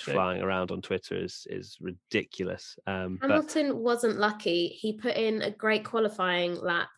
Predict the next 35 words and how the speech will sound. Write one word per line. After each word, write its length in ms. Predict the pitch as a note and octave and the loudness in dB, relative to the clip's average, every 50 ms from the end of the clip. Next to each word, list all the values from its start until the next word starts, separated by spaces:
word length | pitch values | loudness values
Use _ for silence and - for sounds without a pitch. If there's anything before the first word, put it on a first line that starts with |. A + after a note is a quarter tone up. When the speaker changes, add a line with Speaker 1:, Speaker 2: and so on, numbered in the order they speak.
| _ | _
Speaker 3:
on 140 | G3+ G3+ G3 G3 | 0 0 2 2
the 80 | G3 | 0
Saturday 680 | - - G3+ G3 - - F#3 F#3 E3 E3+ E3+ E3+ - - - | 0 -2 -2 -2 -4 -4 -2 -2 0 0 0 0 -2 -2 -2
and 240 | F#3+ F#3+ F#3 F#3 F#3 | -2 -2 -2 -2 -4
put 160 | - - - | -4 -6 -2
himself 340 | - G3+ G3 F#3 - F#3+ F#3+ - | -2 -2 -2 0 0 -2 -2 0
in 140 | - G3 G#3 | 0 0 2
that 180 | G3+ F3+ - - | 2 0 -2 -2
position. 480 | G#3 G3+ G#3 G3+ - - F3+ F3 - - | 0 0 0 0 2 0 0 0 0 0
It 120 | - F#3+ | 0 2
was 180 | G3+ G#3+ G#3 A#3 | 2 0 2 4
more 160 | A#3 A#3 A#3 | 4 4 4
a 40 | A3+ | 4
case 300 | A3+ - G#3 G3+ G3+ - | 2 2 0 0 0 -2
of 80 | G#3 | 0
the 120 | - - - | 0 4 4
others 260 | G3+ G3 G3+ F#3+ G3 | 4 4 2 -2 -2
were 100 | G3 - | -2 2
unlucky, 720 | - G3+ G3+ G#3 G3 F#3 F3+ - - - - - - - - - - - - _ - | 2 2 2 2 0 0 -2 -2 -6 -8 -8 -6 -8 -8 -10 -16 -20 -20 -12 _ 4
not 380 | A#3 A3 G#3+ G3 - - - _ _ _ _ | 6 6 6 6 4 0 -8 _ _ _ _
Hamilton 380 | - A3+ G3+ G3 F#3+ F#3 - E3 | -2 0 0 2 0 -2 -2 -6
was 200 | - - - - | -6 -8 -8 -8
lucky. 380 | - - - - - - - _ _ | -10 -12 -10 -12 -12 -12 -12 _ _
So 140 | - G3 E3 | -2 0 0
I 80 | G3 | 2
feel 100 | A3+ A3+ | 4 4
Speaker 2:
Mm. 40 | B3 | 4
Speaker 3:
like 160 | B3 A3+ - A3 | 4 4 2 -2
I 60 | G3 | -4
need 120 | F3+ F3 | -4 -4
to 80 | - - | -4 -4
say 100 | - F3 | -4 -4
that 160 | D3+ - - | -4 -4 -6
'cause 140 | - G#3 F#3+ | -8 -6 -4
that 200 | G3+ - - | -4 -6 -6